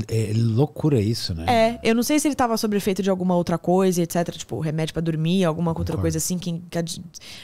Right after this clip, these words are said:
Speaker 2: mas assim, morreu fazendo cocô.
Speaker 1: Não, mas é muito louco, é o que você falou, é, é, o cara toma remédio pra dormir e ao mesmo tempo pra tomar, ficar acordado. Olha que sinistro isso, velho.
Speaker 2: O Michael Jackson tomava,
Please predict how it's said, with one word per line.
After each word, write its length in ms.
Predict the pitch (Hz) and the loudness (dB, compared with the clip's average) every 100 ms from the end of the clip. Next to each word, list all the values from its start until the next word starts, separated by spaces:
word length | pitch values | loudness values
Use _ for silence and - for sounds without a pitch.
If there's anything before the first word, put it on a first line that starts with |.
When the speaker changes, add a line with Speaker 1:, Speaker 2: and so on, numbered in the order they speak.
| - | -4
Speaker 2:
mas 200 | 180 196 | 0 0
assim, 360 | 262 - 330 180 - _ _ | 0 -4 -4 -4 -8 _ _
morreu 280 | 226 294 285 | 2 2 2
fazendo 240 | 269 262 | 0 -2
cocô. 280 | 269 311 359 294 - | -2 2 0 0 -4
Speaker 1:
Não, 80 | |
mas 180 | 175 139 123 | -2 -2 2
é 80 | 170 | 4
muito 240 | 185 202 | 4 2
louco, 220 | 190 185 | 0 -2
é 120 | 139 | -2
o 80 | 147 | 0
que 80 | 151 | 0
você 120 | - | -4
falou, 500 | 147 170 170 175 147 - | -2 2 4 2 0 -6
é, 580 | 120 123 113 110 107 - | -2 0 2 0 -2 -4
é, 220 | 127 117 - - - | -2 -2 -2 -16 -12
o 80 | - | -6
cara 240 | - 127 | 0 0
toma 180 | 135 135 | 2 2
remédio 280 | 123 131 127 | 4 4 4
pra 80 | 131 | 2
dormir 300 | 135 117 131 | 4 4 4
e 40 | |
ao 60 | 156 | 4
mesmo 200 | 170 170 | 2 2
tempo 160 | 165 | 2
pra 120 | - 160 | 0 0
tomar, 260 | 151 147 | 0 -2
ficar 180 | - 156 | -2 -2
acordado. 720 | 143 160 139 123 135 131 107 87 _ _ _ _ _ _ | 0 0 0 2 2 2 0 -2 _ _ _ _ _ _
Olha 240 | 131 151 196 | 2 2 2
que 200 | 202 247 | 0 -2
sinistro 720 | - 226 185 196 - - 175 | 2 4 6 6 4 4 6
isso, 280 | 190 226 175 | 6 4 4
velho. 360 | 139 123 113 101 - - - - | 6 4 2 -2 -6 -16 -16 -4
Speaker 2:
O 380 | 202 196 190 185 | 0 4 4 4
Michael 300 | 185 190 196 | 2 2 2
Jackson 400 | 196 196 - 220 | 2 0 -2 -2
tomava, 1500 | 220 214 208 220 220 214 208 196 190 180 175 170 160 151 | 0 2 0 0 2 2 2 2 2 2 2 0 -2 -4